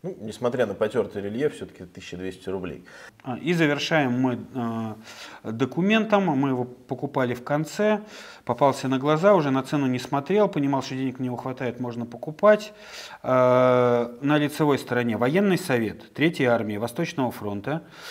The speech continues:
Speaker 2: Э, ручкой подписано перьевое комендантское управление и Красная армия. Открываем. Мы видим здесь
Speaker 1: Продавец сказал, что это на Первую мировую войну.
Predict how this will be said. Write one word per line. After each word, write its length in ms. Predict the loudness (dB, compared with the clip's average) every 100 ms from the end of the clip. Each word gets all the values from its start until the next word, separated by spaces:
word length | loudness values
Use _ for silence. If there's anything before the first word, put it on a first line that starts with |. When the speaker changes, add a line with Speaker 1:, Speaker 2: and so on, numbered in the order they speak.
| -16 -10
Speaker 2:
Э, 720 | 0 2 2 2 4 2 2 2
ручкой 300 | 2 0 -2
подписано 580 | -2 -2 -6 -6 -4 -4
перьевое 600 | -2 0 0 0 -2 -2
комендантское 640 | 0 0 2 0 -2 -6
управление 600 | -2 0 2 2 2 -2 -6
и 120 | -8 -8
Красная 680 | -4 2 2 2 0 0 2
армия. 460 | 0 0 -6 -12 -20 _ _ _ _ _ _ _ -12
Открываем. 580 | -6 0 2 2 -2 -10 -18 -20 _ _
Мы 200 | -10 -6
видим 300 | -4 -2 -4 -4
здесь 260 | -4 -4
Speaker 1:
Продавец 360 | -4 -2 -2 -4
сказал, 280 | -4 -2 -2
что 140 | -6
это 100 | -8
на 60 | -8
Первую 300 | -4 -4 -2
мировую 320 | -2 -2 -2
войну. 300 | -4 -6